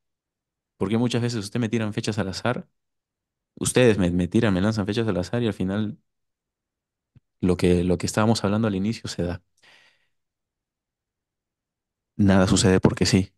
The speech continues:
Y no están en esta mentoría porque sí. Mi condicionamiento, bro, o sea, yo no puedo llegar a mi gráfico y decir, "Bueno, no, este mínimo no se me tiene que romper, eh, perdón, perdón, perdón, eso no era. Este mínimo no se me tiene que romper porque este mínimo genera un movimiento de ruptura".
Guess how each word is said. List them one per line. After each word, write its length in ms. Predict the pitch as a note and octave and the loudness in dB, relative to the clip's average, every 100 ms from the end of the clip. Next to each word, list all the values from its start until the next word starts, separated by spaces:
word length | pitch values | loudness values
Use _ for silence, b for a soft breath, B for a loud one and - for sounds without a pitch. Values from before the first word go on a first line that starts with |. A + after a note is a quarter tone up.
| _ - | _ 0
Y 80 | F#2 | 4
no 100 | G2 | 4
están 220 | - A2+ | 2 2
en 100 | G#2+ | 2
esta 200 | A2+ B2 | 0 -2
mentoría 420 | A#2+ A2 F#2+ F2 | -2 -4 -6 -6
porque 260 | E2+ F2+ F2+ | -4 -4 -2
sí. 260 | A#2+ A2+ _ _ _ _ _ _ _ _ _ _ _ _ _ _ - | -2 -2 _ _ _ _ _ _ _ _ _ _ _ _ _ _ -2
Mi 120 | C3+ | 0
condicionamiento, 880 | E3 E3 D3+ C3+ C3 G#2 F#2+ G2+ - _ _ _ _ | 2 2 0 0 2 0 0 -4 -6 _ _ _ _
bro, 320 | - C#3 D3+ - | -8 -2 -2 -2
o 40 | |
sea, 120 | G2+ A2+ | -2 -2
yo 160 | D3 | 0
no 140 | F#3 F3+ | 0 2
puedo 200 | E3+ F3 | 4 4
llegar 280 | A#2 B2+ C#3 | 2 0 0
a 40 | |
mi 120 | G#2 | 0
gráfico 380 | G#2+ B2+ C#3 B2 | 0 0 0 2
y 60 | F#2 | 2
decir, 400 | F#2 - A#2 C3+ _ _ _ _ _ - | 0 0 -2 -2 _ _ _ _ _ -6
"Bueno, 200 | A#2 F#2+ | -2 -2
no, 120 | G2 - | -2 -4
este 220 | C#3 D#3 | -6 -2
mínimo 300 | D#3 D3+ C#3 | 0 0 0
no 80 | C#3 | 0
se 80 | C#3 | -2
me 80 | |
tiene 200 | C3 C3 | 0 -2
que 100 | B2+ | -2
romper, 280 | A2 F#2 - | -2 -4 -6
eh, 40 | - | -8
perdón, 200 | E2+ E2 | -6 -6
perdón, 180 | - - | -8 -8
perdón, 220 | - - | -10 -10
eso 160 | - - | -16 -14
no 80 | - | -14
era. 160 | - _ _ _ _ _ _ - | -16 _ _ _ _ _ _ -8
Este 200 | - D3+ | -2 0
mínimo 320 | D#3+ D#3 C#3 | 2 2 2
no 80 | C#3 | 0
se 100 | D3 | -2
me 80 | C#3 | -2
tiene 200 | C#3+ C#3 | -2 -2
que 80 | A#2+ | -2
romper 360 | A2+ A#2 E3 | -2 -2 -2
porque 220 | B2 A2+ C3 | -2 -4 -6
este 160 | - | -4
mínimo 340 | C3+ D3 D3 C#3 | -2 -2 -2 -4
genera 320 | A#2 A#2 C3+ | -4 -2 -2
un 60 | C3+ | 0
movimiento 460 | A#2 A2+ B2+ C3 | 0 -2 -2 -2
de 100 | B2+ | -4
ruptura". 460 | A2+ G#2+ - D#3+ | -4 -8 -2 -2